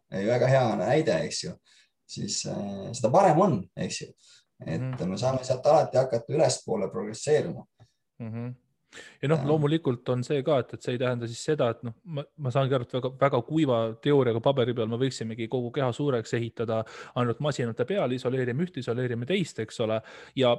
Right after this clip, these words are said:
Speaker 2: see oleks tõenäoliselt võimalik, aga ma ütleks, et ta võib-olla ei ole niivõrd a-,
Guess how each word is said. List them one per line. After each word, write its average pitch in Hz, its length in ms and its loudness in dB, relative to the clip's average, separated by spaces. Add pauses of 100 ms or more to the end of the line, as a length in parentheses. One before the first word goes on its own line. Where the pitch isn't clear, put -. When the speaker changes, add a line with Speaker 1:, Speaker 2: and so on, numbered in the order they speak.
Speaker 2:
see - 160 -4
oleks 123 220 -2
tõenäoliselt 147 340 -4
võimalik, 143 720 0 (320)
aga 120 540 2 (1080)
ma 143 160 0
ütleks, 135 240 -4
et 123 100 -8
ta 127 80 -2
võib-olla 123 320 2
ei 123 80 4
ole 120 160 4
niivõrd 120 320 0
a-, 151 160 2